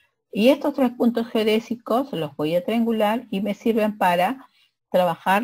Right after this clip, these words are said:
las coordenadas utm de este polígono, que es mi zona catastral, para que esté adecuadamente georreferenciado. Esta información, eh, que, que doy aquí es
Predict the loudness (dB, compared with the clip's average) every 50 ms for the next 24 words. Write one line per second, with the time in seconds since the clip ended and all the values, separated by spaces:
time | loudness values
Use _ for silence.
0 | 0 -2 -4 -4 -4 _ -2 0 0 2 0 0 -2 -2 -2 -2 0 -2 -2 -2
1 | -4 -4 -4 -2 0 0 0 0 0 -4 -6 -6 -8 _ -2 0 2 2 2 0
2 | -2 _ -10 -4 -4 -2 -2 -2 -2 -2 -2 -2 -2 -2 -4 -4 -6 -10 -14 _
3 | _ -4 -4 -4 -4 -8 _ _ _ _ _ _ _ _ -6 -6 -6 -6 -8 -6
4 | -4 -4 -4 -4 -4 -6 -8 -8 -14 -14 _ -10 -8 -8 -10 _ _ _ _ _
5 | _ _ _ _ _ _ -2 0 0 0 0 -4 -8 -10 -4 _ 0 2 2 0
6 | -4 _ -4 -2 -2 -2 -4 0 0 2 2 2 0 -2 -2 -4 -6 -4 -4 -6
7 | -6 -2 -2 -2 -2 -2 -4 -8 -8 -6 -6 -6 -6 -6 -8 -8 -6 -6 -6 -6
8 | -8 -12 -18 _ _ _ _ -20 _ _ -20 _ _ _ _ -4 0 2 2 2
9 | 2 0 -2 0 0 -2 0 0 0 0 0 0 0 2 2 2 2 0 -2 -4
10 | -8 -8 -8 -8 -8 -6 -6 -4 -4 -4 -4 -6 _ -4 -2 0 2 2 2 2
11 | 0 -2 -2 -4 -2 0 0 0 0 0 0 -2 -2 -4 -10